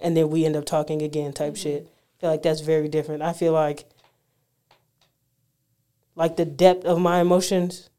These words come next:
Speaker 1: with somebody that I actually am dating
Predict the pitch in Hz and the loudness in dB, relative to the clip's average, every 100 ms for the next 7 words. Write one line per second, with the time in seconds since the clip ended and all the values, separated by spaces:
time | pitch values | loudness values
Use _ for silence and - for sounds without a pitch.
0 | _ 175 175 175 165 160 160 156 156 - | _ -10 -2 0 2 2 2 0 -2 -2
1 | 170 170 170 170 165 156 156 180 _ _ | 0 2 2 0 0 -2 -8 -16 _ _
2 | _ _ _ 196 160 180 185 202 196 | _ _ _ -8 4 8 8 6 2